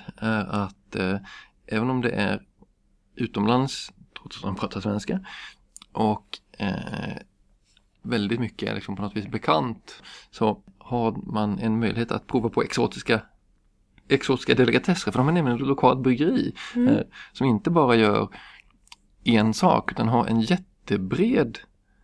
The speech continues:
Speaker 1: eh, tillverkning, skojigt nog, med, med de gör, eh, ja, jag tror inte,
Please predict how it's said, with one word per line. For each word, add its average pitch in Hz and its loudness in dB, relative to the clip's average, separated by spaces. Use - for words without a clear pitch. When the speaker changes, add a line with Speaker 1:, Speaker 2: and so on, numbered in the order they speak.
Speaker 1:
eh, - -6
tillverkning, 165 0
skojigt 120 0
nog, 107 0
med, 110 -2
med 110 -2
de 113 2
gör, 110 4
eh, 110 4
ja, 110 2
jag 151 -4
tror - -2
inte, 170 -2